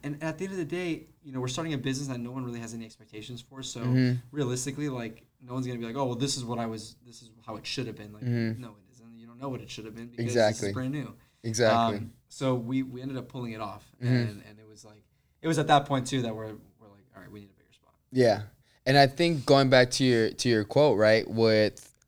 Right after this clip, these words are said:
Speaker 2: uh, preparation meeting opportunity, what's the preparation part in this, in this story? It's the fact that you've had a, a sales skill set. You know, I remember, that sounds like a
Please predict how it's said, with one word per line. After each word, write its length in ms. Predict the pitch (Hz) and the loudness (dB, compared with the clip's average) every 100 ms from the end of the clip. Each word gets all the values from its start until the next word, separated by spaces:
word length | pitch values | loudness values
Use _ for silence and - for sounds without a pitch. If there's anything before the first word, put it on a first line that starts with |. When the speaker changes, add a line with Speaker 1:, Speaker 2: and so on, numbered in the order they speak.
| _ - | _ 0
Speaker 2:
uh, 480 | 107 104 98 95 - | 4 4 4 2 -2
preparation 840 | - 127 127 123 113 117 - 123 110 | 2 4 4 4 4 4 2 0 2
meeting 240 | 110 110 | 0 0
opportunity, 840 | 107 107 101 - 131 117 101 98 - _ _ _ _ _ | 0 -2 -6 -4 -2 -2 -4 -8 -12 _ _ _ _ _
what's 220 | 117 127 | -2 0
the 80 | 135 | 0
preparation 560 | - 120 110 123 123 110 | 2 2 4 2 2 -2
part 160 | 117 107 | 0 0
in 80 | 104 | -2
this, 220 | 101 - | -4 -4
in 220 | 113 107 | -4 -4
this 120 | 101 | -4
story? 440 | - 147 156 101 - | -2 2 4 4 2
It's 160 | 104 - | -2 -2
the 100 | 113 | -2
fact 320 | - 113 110 | 2 2 2
that 280 | 113 104 - _ _ _ | 2 2 0 _ _ _
you've 240 | 120 127 127 | 4 4 6
had 340 | 120 117 113 | 8 8 8
a, 340 | 104 98 95 - - - | 6 4 2 -2 -14 -4
a 60 | |
sales 640 | - - 127 139 123 110 - | -2 2 4 8 6 4 0
skill 400 | - - 151 151 | -2 2 2 2
set. 400 | - 110 110 - _ _ - _ _ - | 4 4 2 -2 _ _ -20 _ _ -6
You 100 | 117 | 2
know, 320 | 117 110 113 - | 4 4 2 0
I 120 | 110 | 4
remember, 520 | 123 127 120 117 117 107 | 6 6 6 8 8 6
that 340 | - 120 117 | 2 2 2
sounds 260 | 135 127 117 | 2 2 4
like 220 | 113 110 | 4 4
a 320 | 107 101 98 | 2 2 -2